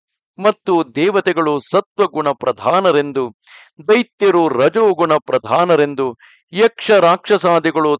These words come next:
ತಮೋಗುಣ ಪ್ರಧಾನರೆಂದು ನೀನು ಕೇಳಿರುವೆಯಷ್ಟೇ. ಭಗವಂತನು ಸತ್ವವು ತಲೆ ಎತ್ತಿದಾಗ ದೇವತೆಗಳನ್ನು, ರಜೋಗುಣದ ಪ್ರಾಬಲ್ಯದಿಂದ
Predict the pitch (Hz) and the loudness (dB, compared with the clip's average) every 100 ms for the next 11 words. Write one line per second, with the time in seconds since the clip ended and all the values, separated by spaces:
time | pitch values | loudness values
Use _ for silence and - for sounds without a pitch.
0 | _ 160 208 202 160 160 147 147 120 117 | _ 0 2 0 0 -2 -2 -4 -6 0
1 | 180 180 156 151 143 135 131 135 131 120 | 2 2 0 -2 -4 -4 -6 -6 -6 -10
2 | - 123 160 139 131 131 - 135 113 - | -8 -6 -4 -6 -6 -8 -8 -8 -8 -12
3 | _ _ _ _ _ _ 123 175 196 185 | _ _ _ _ _ _ -2 2 2 0
4 | 180 170 160 147 131 170 190 _ 170 147 | -2 -4 -2 -4 -4 -2 -2 _ -4 -2
5 | 147 139 - 135 180 196 - 196 151 147 | -4 -6 -4 -4 -2 -4 -4 -2 0 2
6 | 135 120 - _ _ 139 190 220 202 180 | 0 -2 -4 _ _ -20 -4 0 2 2
7 | 160 156 151 139 127 _ _ _ 170 202 | 2 0 -2 -6 -8 _ _ _ -4 0
8 | 247 226 185 190 180 165 - 143 185 190 | 4 4 4 0 2 0 0 0 2 0
9 | 180 160 156 151 | 0 0 0 -4